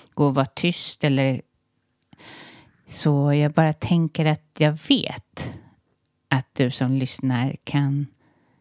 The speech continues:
komma till en plats där du skiner och där du liksom kan se dig själv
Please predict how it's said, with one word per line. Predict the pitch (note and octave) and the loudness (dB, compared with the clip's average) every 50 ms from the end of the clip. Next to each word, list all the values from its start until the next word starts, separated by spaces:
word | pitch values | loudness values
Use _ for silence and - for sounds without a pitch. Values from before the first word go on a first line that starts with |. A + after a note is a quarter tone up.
| _ _ _ _ _ _ _ _ _ _ _ _ - - C#3+ - - | _ _ _ _ _ _ _ _ _ _ _ _ -8 -8 -8 -8 -8
komma | - - E3+ D3 C#3+ C#3 C3+ | -2 0 0 2 2 2 0
till | - - - C3+ C3 | 0 -2 -2 -2 -2
en | A#2+ A#2+ | -2 -4
plats | - - - - - - - - - | -4 -6 -6 -6 -6 -8 -12 -12 -6
där | - B2+ A#2 | -4 -4 -2
du | - A#2+ A#3+ - - _ | -2 -2 -4 -4 -12 _
skiner | - - - - E3 D#3+ D3 C#3 C3 A#2+ A#2+ A2 - - - - - - _ _ _ _ _ _ | -18 -16 2 2 4 4 4 0 -2 -2 -4 -4 -4 -4 -6 -6 -10 -20 _ _ _ _ _ _
och | C#3 C3+ B2+ | 0 0 2
där | - C#3 C3 B2+ C3 | 2 0 0 0 0
du | - - D#3+ D3+ C3+ A#2+ - - - - | 2 2 2 2 0 -4 -8 -12 -14 -8
liksom | - B2 B2+ - - A#2+ A2+ G#2+ G2+ - C3 - _ _ _ _ _ - _ - - - - - - - - - _ _ _ _ _ _ _ _ | -8 -8 -8 -4 -4 -4 -2 -2 -4 -6 -8 -10 _ _ _ _ _ -20 _ -20 -20 -20 -20 -20 -20 -20 -20 -20 _ _ _ _ _ _ _ _
kan | - - D3 D3 | 0 2 2 2
se | C#3 - - C#3+ B2 B2 | 2 0 -2 -2 -2 -2
dig | B2 - D#3 D3+ D3 C3+ | 0 0 2 2 2 0
själv | C3 - - C3 A2+ G#2+ A2+ A2+ A#2 B2+ C#3 | -2 -2 -2 0 0 0 -2 -4 -6 -6 -8